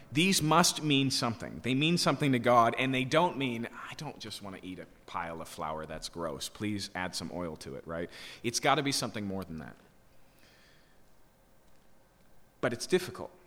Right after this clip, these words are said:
because oil is referred to, and not always metaphorically, just in its usage over a hundred times in the first four books of the Bible. Just this far in the story, a hundred times oil comes up.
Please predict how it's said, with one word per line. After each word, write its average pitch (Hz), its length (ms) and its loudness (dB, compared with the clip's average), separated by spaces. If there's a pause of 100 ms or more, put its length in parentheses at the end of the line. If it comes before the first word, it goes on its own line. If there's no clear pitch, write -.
(640)
because 123 280 -4
oil 165 300 6
is 151 160 2
referred 131 440 0
to, 87 400 -4
and 107 120 -6
not 160 440 -4
always 147 380 2
metaphorically, 113 720 -4
just - 280 -4
in 165 80 -2
its 110 180 -6
usage 131 640 -4
over 117 240 0
a 104 40 0
hundred 156 380 -4
times 113 360 -2
in 98 60 -4
the 92 60 -4
first - 280 -4
four 113 280 0
books 98 300 -2
of 80 80 -8
the 80 60 -10
Bible. 69 340 -10 (800)
Just 156 320 2
this 190 220 10
far 180 340 12
in 165 80 8
the 143 60 4
story, 160 400 8
a - 80 6
hundred 220 440 6
times 156 460 6
oil 139 260 4
comes 113 300 -2
up. 82 200 -4